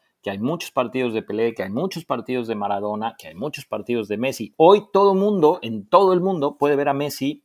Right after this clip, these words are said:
y lo podemos ver en partidos malos, ¿no? Sobre todo los últimos,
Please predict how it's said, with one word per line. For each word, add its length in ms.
y 80
lo 120
podemos 280
ver 160
en 80
partidos 560
malos, 460
¿no? 100
Sobre 240
todo 260
los 260
últimos, 540